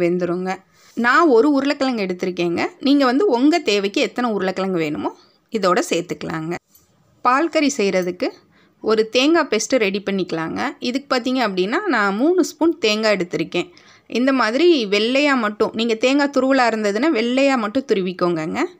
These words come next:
இதோட வந்து நம்ம ஒரு ஸ்பூன் வந்து சோம்பு சேர்த்துக்கலாம். அரை ஸ்பூன் வந்து கசகசா சேர்த்துக்கலாங்க. பால் கறி திக்னஸ்க்காக வேண்டி நம்ம ஒரு ஏழு, எட்டு முந்திரி பருப்பு சேர்த்துக்கலாங்க. ஏன்னா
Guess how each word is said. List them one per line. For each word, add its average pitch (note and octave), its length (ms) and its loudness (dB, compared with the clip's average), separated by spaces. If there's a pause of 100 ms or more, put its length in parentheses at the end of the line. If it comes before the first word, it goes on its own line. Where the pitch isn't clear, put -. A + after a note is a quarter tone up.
(480)
இதோட D4+ 240 4 (100)
வந்து A3+ 220 -2 (100)
நம்ம A3+ 220 -2 (320)
ஒரு C4 180 4
ஸ்பூன் F#4 400 0
வந்து A3 200 -2 (120)
சோம்பு C4+ 400 4
சேர்த்துக்கலாம். E3+ 500 -2 (2500)
அரை D#4 200 2
ஸ்பூன் F4 380 2
வந்து B3 200 0 (180)
கசகசா A3+ 500 0
சேர்த்துக்கலாங்க. F3 560 -2 (1080)
பால் E4 320 2
கறி C4+ 240 2
திக்னஸ்க்காக C4 720 0
வேண்டி G3 240 -2 (140)
நம்ம B3 220 0 (260)
ஒரு A#3 140 4 (260)
ஏழு, A#3 180 2
எட்டு D4 180 -2 (220)
முந்திரி C#4 320 4
பருப்பு G#3 300 0
சேர்த்துக்கலாங்க. D#3+ 580 -2 (320)
ஏன்னா C#4 140 0